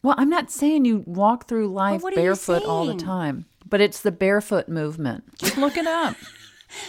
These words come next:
Speaker 2: Well, I'm also gonna look up the bunion movement started by Lisa V.
Speaker 1: The bunion removement. <laughs>
Speaker 2: I'm not gonna, I'm not gonna dignify that with a response.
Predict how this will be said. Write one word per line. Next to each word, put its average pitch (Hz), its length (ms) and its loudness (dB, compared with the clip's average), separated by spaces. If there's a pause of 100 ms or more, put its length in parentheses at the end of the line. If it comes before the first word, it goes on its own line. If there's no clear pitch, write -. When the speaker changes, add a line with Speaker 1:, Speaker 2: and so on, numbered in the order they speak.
(140)
Speaker 2:
Well, 233 100 -4
I'm 285 140 6
also 330 240 2
gonna 254 220 2
look 262 200 2
up 277 180 0
the 285 60 0
bunion 285 440 2
movement 170 440 0 (360)
started 220 400 -2
by 214 160 6
Lisa 285 340 2
V. 247 480 4 (680)
Speaker 1:
The 185 180 0
bunion 190 640 2
removement. 175 800 2 (840)
<laughs> - 840 -20
Speaker 2:
I'm 330 80 -4
not 269 220 -2
gonna, 160 380 -4 (360)
I'm 190 460 -4
not 196 180 -8
gonna 214 160 -8
dignify 170 540 -4
that 139 280 -2
with - 160 -12
a 156 40 -10
response. 143 600 -10